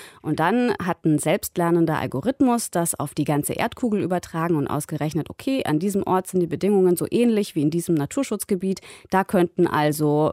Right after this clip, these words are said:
so und so viele Bäume hin. Und von der Fläche wurden dann nochmal städtische Gebiete und Ackerland abgezogen. Und was dann übrig blieb, das ergab das weltweite Potenzial für Aufforstung. Die Wissenschaftler sagen aber auch, das gilt für den Stand jetzt. Wegen des Klimawandels werden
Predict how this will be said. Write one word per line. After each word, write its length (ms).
so 260
und 120
so 80
viele 220
Bäume 360
hin. 160
Und 100
von 120
der 100
Fläche 680
wurden 420
dann 160
nochmal 680
städtische 480
Gebiete 520
und 320
Ackerland 380
abgezogen. 640
Und 160
was 140
dann 120
übrig 280
blieb, 200
das 200
ergab 320
das 180
weltweite 460
Potenzial 580
für 180
Aufforstung. 580
Die 80
Wissenschaftler 480
sagen 220
aber 240
auch, 100
das 180
gilt 200
für 120
den 140
Stand 320
jetzt. 440
Wegen 180
des 160
Klimawandels 720
werden 420